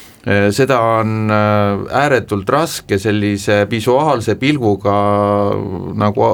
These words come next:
aru saada, sellepärast et prilliklaasid tegelikult on läbipaistvad. Ja, ja, ja prilliklaasid ei ütle, et meil on see või see,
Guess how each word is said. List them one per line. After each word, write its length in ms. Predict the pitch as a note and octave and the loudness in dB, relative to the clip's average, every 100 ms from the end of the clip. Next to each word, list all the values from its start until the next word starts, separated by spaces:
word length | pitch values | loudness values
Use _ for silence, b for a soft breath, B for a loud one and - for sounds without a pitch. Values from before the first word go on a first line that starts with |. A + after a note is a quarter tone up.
| F2 | 2
aru 220 | G#3+ D3+ | 2 2
saada, 320 | C3 B2 A2 A2 | 2 0 -2 -2
sellepärast 580 | C3+ A#2 A2 A2 G#2 | 0 0 0 -2 -2
et 120 | A2+ G#2+ | -4 -2
prilliklaasid 640 | C#3+ C3+ G#2+ B2 B2 A2 | -2 0 0 0 -2 -2
tegelikult 420 | A#2+ A#2+ G#2 G2 | 0 0 -2 -2
on 100 | G#2 | 0
läbipaistvad. 680 | A#2+ A#2+ F#2+ F#2+ F#2+ - G2+ - B B B A#2 | 2 2 0 0 -4 -4 -12 -12 B B B 0
Ja, 80 | A2+ A2 G#2+ | 0 -2 0
ja, 240 | A2 A#2+ A#2 F2 A2+ | 2 2 0 0 0
ja 40 | |
prilliklaasid 640 | A2 D3 C3 B2 B2+ A2+ | 2 2 2 0 0 0
ei 100 | A2 C3+ | 2 2
ütle, 340 | D#3 D#3 G2 F2+ | 2 -2 -8 -6
et 120 | F2+ G2+ | -6 -2
meil 200 | G2+ G#2 | 0 2
on 120 | G#2 | 0
see 220 | D3+ D#3+ A#2+ | 0 0 2
või 160 | F#2 | -2
see, 280 | F#2 G#2+ G2 | 0 0 0